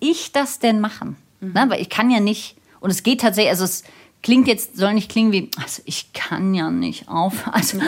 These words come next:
Speaker 2: Mein
Speaker 1: ich
Speaker 2: Job
Speaker 1: kann
Speaker 2: ist so
Speaker 1: heute
Speaker 2: wichtig,
Speaker 1: nicht
Speaker 2: dass
Speaker 1: zu
Speaker 2: das nicht
Speaker 1: Hause
Speaker 2: geht. Ja, ja.
Speaker 1: bleiben.
Speaker 2: Kann jeder andere im Grunde auch sagen in seinem
Speaker 1: Genau.
Speaker 2: Job, ja.
Speaker 1: Aber wenn ich das, wenn ich jetzt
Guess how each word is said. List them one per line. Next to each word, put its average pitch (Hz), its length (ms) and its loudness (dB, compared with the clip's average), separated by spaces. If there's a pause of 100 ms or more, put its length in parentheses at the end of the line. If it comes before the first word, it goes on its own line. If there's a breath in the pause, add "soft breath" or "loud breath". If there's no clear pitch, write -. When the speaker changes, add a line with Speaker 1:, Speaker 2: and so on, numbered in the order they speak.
Speaker 2:
Mein 185 220 6
Speaker 1:
ich 240 100 6
Speaker 2:
Job 226 140 6
Speaker 1:
kann 233 100 2
Speaker 2:
ist 320 200 2
so 254 160 6
Speaker 1:
heute 220 120 2
Speaker 2:
wichtig, 254 260 4
Speaker 1:
nicht - 220 0
Speaker 2:
dass 208 100 2
Speaker 1:
zu 254 60 0
Speaker 2:
das 226 180 2
nicht 196 140 2
Speaker 1:
Hause 311 120 0
Speaker 2:
geht. 190 200 0
Ja, - 100 -2
ja. 190 200 0
Speaker 1:
bleiben. 190 320 -6
Speaker 2:
Kann 214 180 -2
jeder 208 260 0
andere 208 300 -2
im 190 160 0
Grunde 196 320 -2
auch 196 160 -2
sagen 175 420 -2
in - 160 -8
seinem 175 280 0
Speaker 1:
Genau. 160 80 -4
Speaker 2:
Job, 175 300 -4
ja. 185 240 -6 (300 loud breath)
Speaker 1:
Aber 196 480 2
wenn 196 220 -4
ich 294 200 -6
das, - 340 -8
wenn 214 180 -2
ich 339 180 -2
jetzt - 380 -2